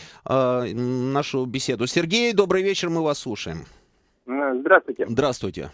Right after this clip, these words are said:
Speaker 2: Э, я, безусловно, за введение госмонополии. Э, тут даже во-, вообще вопросов нет.
Speaker 1: Отлично,
Speaker 2: Абсолютно
Speaker 1: букву
Speaker 2: согласен.
Speaker 1: «А»
Speaker 2: Э,
Speaker 1: отправили?
Speaker 2: от-, ну, конечно, отправил.
Speaker 1: <laughs> Так, да, слушаем дальше.
Speaker 2: Ну, что не отправить.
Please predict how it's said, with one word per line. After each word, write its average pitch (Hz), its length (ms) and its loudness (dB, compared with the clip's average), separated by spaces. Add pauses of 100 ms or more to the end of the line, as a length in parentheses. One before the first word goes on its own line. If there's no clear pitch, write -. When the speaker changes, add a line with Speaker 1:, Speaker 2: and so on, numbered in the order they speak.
Speaker 2:
Э, 131 240 2
я, 185 180 8
безусловно, 196 640 8
за 147 300 10
введение 135 580 2
госмонополии. 131 1080 4
Э, 107 520 0 (280)
тут 123 200 2
даже 117 260 6
во-, 110 280 4
вообще 120 320 -2
вопросов 113 540 0
нет. 147 180 2 (220)
Speaker 1:
Отлично, 165 340 6
Speaker 2:
Абсолютно 196 320 6
Speaker 1:
букву 151 80 8
Speaker 2:
согласен. 151 380 10
Speaker 1:
«А» 156 220 4
Speaker 2:
Э, - 20 4
Speaker 1:
отправили? 131 640 0 (580)
Speaker 2:
от-, 107 160 -16
ну, 104 160 0
конечно, 117 400 2
отправил. 92 380 2 (180)
Speaker 1:
<laughs> 135 200 -6
Так, 123 300 -2
да, 95 180 -2
слушаем 117 400 -8
дальше. 92 280 -8
Speaker 2:
Ну, 98 100 -6 (400)
что 98 120 -6
не 92 120 -4
отправить. 98 400 2